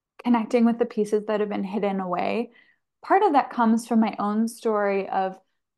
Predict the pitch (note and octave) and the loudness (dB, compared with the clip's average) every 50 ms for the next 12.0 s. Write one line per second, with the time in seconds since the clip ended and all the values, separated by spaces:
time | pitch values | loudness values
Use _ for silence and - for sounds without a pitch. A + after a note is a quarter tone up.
0 | _ _ - A#3+ A#3+ C4+ C4 D4 C#4+ C4 - - G3+ - - G3+ - - - - | _ _ 2 4 4 4 2 2 -2 0 2 4 4 4 2 -2 -8 -18 -20 -10
1 | - - G#3+ A3 A3+ A3 G3+ G#3 - - G#3 G#3 G3+ F3+ G3 G3+ - - - - | -4 -2 0 0 0 0 -2 -4 -8 -10 -6 -6 -6 -6 -6 -6 -4 -4 -4 -4
2 | G3 - _ _ _ _ _ _ _ _ _ _ _ - G#3 G#3 G3+ G3 G3 G3 | -6 -14 _ _ _ _ _ _ _ _ _ _ _ -6 -2 -2 0 0 2 2
3 | G#3 A#3+ C4+ C4+ - - C4+ B3 A#3+ A#3 A#3 A#3 A#3 A#3 _ _ _ _ _ _ | 4 4 4 2 0 -2 -2 0 0 0 0 -2 -2 -6 _ _ _ _ _ _
4 | - G3 F#3+ G3+ F#3+ F#3 F#3+ G3 G3 G3+ - _ _ _ _ _ _ _ - G3 | -6 -4 -2 0 0 0 -2 -4 -6 -8 -12 _ _ _ _ _ _ _ -10 -8
5 | G#3 G#3 G3+ F#3+ B3+ C4+ B3 A#3+ B3 B3 - - - _ _ - A3+ G3 A#3 A3+ | -6 -4 -4 0 2 4 4 4 4 2 -4 -16 -20 _ _ -12 -6 -4 0 0
6 | A3+ A3 A3 G#3+ G#3+ G#3 G#3 G#3 G#3 G3+ G3+ G#3 G#3+ G#3 G3+ G3+ G3+ G#3 A3 A3 | 2 2 2 2 2 2 0 -2 -2 -6 -6 -4 -4 -4 -2 -2 0 2 4 4
7 | A#3 A#3 A#3 - B3 A#3+ A#3 A#3 A3+ A3+ A3+ A#3 A3+ _ _ _ _ _ _ _ | 4 2 0 -4 -4 -2 0 0 -2 -2 -4 -6 -10 _ _ _ _ _ _ _
8 | _ _ _ - A3 A3 G3+ G3 F#3+ G3 G3+ G#3 G#3 - _ _ - G#3+ A3 - | _ _ _ -4 -2 -2 0 0 0 -2 -2 -4 -8 -12 _ _ -2 -2 0 2
9 | A3 A3 G#3 A3 A#3+ C4 C#4+ F4 F#4 F4 - - A3 G#3+ G#3+ - - A3 A3+ A#3+ | 2 4 4 4 4 4 4 2 2 0 0 0 -2 -2 -2 -2 -2 0 0 -2
10 | B3+ B3 C4 C#4+ C#4+ C#4+ - - C#4+ D4 D4+ E4 E4+ D#4+ - - A#3 A#3+ A3 - | -2 -2 -4 -6 -6 -8 -6 -4 -2 -2 0 0 -2 -4 -6 -6 -6 -6 -6 -4
11 | - A#3 A#3+ B3 C#4 C#4 C#4+ C#4+ C4+ - - - C4 B3+ A#3+ A#3+ A#3 A#3 A#3 A3+ | -2 0 0 2 0 0 -2 -4 -6 -8 -12 -10 -8 -6 -4 -2 -2 -2 -4 -6